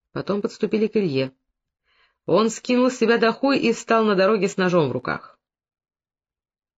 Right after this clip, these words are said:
На завтра поехавшие за дровами казаки нашли на заплавленном кровью земляке доху, втоптанное в снег ружье Ильи и рогатую обглоданную голову Гурана.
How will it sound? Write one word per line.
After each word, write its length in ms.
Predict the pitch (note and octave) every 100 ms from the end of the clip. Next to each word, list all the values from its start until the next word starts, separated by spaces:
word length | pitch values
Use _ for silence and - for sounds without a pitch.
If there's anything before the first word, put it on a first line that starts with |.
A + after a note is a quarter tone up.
| _ _ _ _ _ _
На 120 | D3+ D#3
завтра 340 | B3+ C4 B3+
поехавшие 680 | B3 A3+ B3 A#3+ - - G#3+
за 100 | G3+
дровами 360 | G3 G3 G3+ F#3+
казаки 540 | F#3+ F3 E3+ - A#3+
нашли 540 | G3+ F3+ - F#3+ A#3
на 140 | G#3+ F#3
заплавленном 680 | F3 F3 E3 G3 F3+ F3 F3
кровью 380 | E3 F#3+ F3
земляке 480 | D#3 D#3+ D#3+ D#3+ F#3
доху, 480 | D#3 D3 - A3 A#3 - - _ _
втоптанное 560 | - A3 - G#3+ G#3+
в 20 | G#3
снег 300 | F3+ F#3 D#3
ружье 420 | D3+ C#3+ D#3 G#3
Ильи 540 | F3+ D3+ D#3+ B3 B3 _ _ _
и 60 | -
рогатую 520 | D#3 G3 C4+ - A#3
обглоданную 640 | A3+ D3+ F3 A3+ G3+ G3 D#3+
голову 340 | F3 E3 D#3
Гурана. 460 | C#3+ C#3+ C3+ B2+